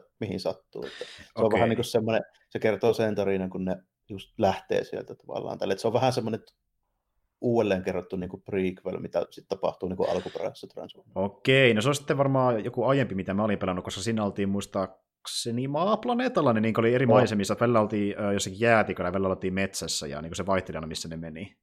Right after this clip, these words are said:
Speaker 2: Se taisi olla joku vähän vanhempi sitten, mitä
Speaker 1: Onko se
Speaker 2: mä olin
Speaker 1: ihan,
Speaker 2: pelannut.
Speaker 1: ei kun niin, se on se P S kaksi, just se,
Speaker 2: Joo,
Speaker 1: siihen
Speaker 2: justiinsa.
Speaker 1: Armadaan perustuva, tälleen, missä
Speaker 2: Juuri
Speaker 1: pelattiin
Speaker 2: se, joo. Niin sitä mä oon pelannut enemmän, koska se löytyy
Speaker 1: Team Primella
Speaker 2: joo.
Speaker 1: ja sitten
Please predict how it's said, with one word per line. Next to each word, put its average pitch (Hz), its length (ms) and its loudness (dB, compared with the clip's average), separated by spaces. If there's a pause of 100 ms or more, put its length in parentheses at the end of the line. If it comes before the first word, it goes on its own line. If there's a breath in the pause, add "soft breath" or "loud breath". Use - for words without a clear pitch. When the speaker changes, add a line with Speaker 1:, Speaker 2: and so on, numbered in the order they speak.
(680)
Speaker 2:
Se - 100 -12
taisi 156 180 -4
olla 117 40 -2
joku 95 120 -4
vähän 87 160 -4
vanhempi 82 360 -6
sitten, 82 240 -10
mitä 82 40 -8
Speaker 1:
Onko - 80 -6
se 120 80 0
Speaker 2:
mä 123 60 4
olin - 0 -
Speaker 1:
ihan, 120 80 4
Speaker 2:
pelannut. - 260 -2
Speaker 1:
ei 151 80 6
kun 170 120 4
niin, 190 140 8
se 165 60 2
on 160 60 4
se 165 80 2
P 156 240 6
S - 40 -8
kaksi, 139 480 -2
just 190 160 -4
se, 117 60 2
Speaker 2:
Joo, 123 180 4
Speaker 1:
siihen 101 200 6
Speaker 2:
justiinsa. 110 160 4
Speaker 1:
Armadaan 80 340 -4
perustuva, 87 440 -4
tälleen, 90 240 -2
missä 139 140 6
Speaker 2:
Juuri 160 160 8
Speaker 1:
pelattiin 107 220 4
Speaker 2:
se, 98 180 0 (100)
joo. 95 360 2
Niin 101 100 0
sitä 127 140 4
mä 123 80 6
oon 123 100 6
pelannut 92 300 0
enemmän, 87 360 -4
koska 92 220 -8
se 92 100 -2
löytyy 92 220 0
Speaker 1:
Team 139 120 2
Primella 131 580 6
Speaker 2:
joo. 101 60 8
Speaker 1:
ja 98 40 4
sitten 104 360 0